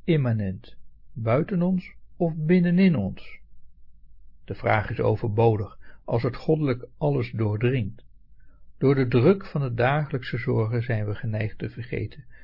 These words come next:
wie we zijn en denken we niet aan het lot dat in de toekomst ligt, niet alleen voor ons mensen, maar voor ieder monadisch leven, of het nu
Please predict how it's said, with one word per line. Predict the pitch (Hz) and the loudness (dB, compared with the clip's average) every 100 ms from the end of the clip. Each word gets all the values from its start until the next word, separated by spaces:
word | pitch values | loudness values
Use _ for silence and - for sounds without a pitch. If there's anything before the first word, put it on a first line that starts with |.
| - - | -14 -2
wie | 117 117 | 2 2
we | 117 | 2
zijn | 135 127 90 92 - | 2 2 0 -4 -8
en | 131 120 | -4 4
denken | 170 196 190 | 4 6 4
we | 151 | 4
niet | 143 123 123 | 2 0 -2
aan | 117 | -2
het | 110 - | -2 0
lot | 127 120 | 0 0
dat | 113 | -4
in | - | -4
de | 110 104 | -6 -6
toekomst | - 120 - 107 - | -8 -8 -6 -8 -6
ligt, | 101 98 - - - - - | -6 -6 -12 -20 -20 -20 -4
niet | 139 135 | -2 0
alleen | 131 123 123 | 0 0 0
voor | 117 - - | -4 -6 -6
ons | 110 - | -6 -4
mensen, | 117 139 160 - 180 - - - - | 0 2 0 0 -2 -4 -10 -10 -2
maar | 160 | -2
voor | - - - | 0 -2 2
ieder | 170 160 156 | 2 4 2
monadisch | 147 120 113 113 117 - | 2 2 0 0 -2 0
leven, | 120 113 101 - - - - - | 4 4 0 -8 -18 -16 -12 -8
of | 113 | -6
het | - - | -4 0
nu | 127 156 | 2 2